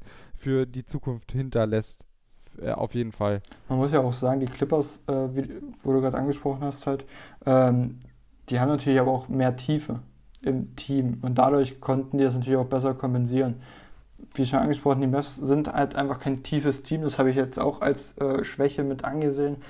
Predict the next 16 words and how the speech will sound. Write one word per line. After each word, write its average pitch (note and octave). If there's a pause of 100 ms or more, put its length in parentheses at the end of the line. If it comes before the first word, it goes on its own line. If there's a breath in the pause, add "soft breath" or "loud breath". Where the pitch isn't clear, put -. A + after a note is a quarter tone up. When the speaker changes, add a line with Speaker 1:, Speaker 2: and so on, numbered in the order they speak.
(260 loud breath)
Speaker 2:
Die C3
sind C#3+
halt -
einfach C#3
nicht C3
tief E3+
genug, D3+
um, D3 (420 loud breath)
äh, C#3
Luka D3 (160)
und D#3+
oder D3+
Porzingis C#3+
großartig C#3+
zu -
ersetzen. C#3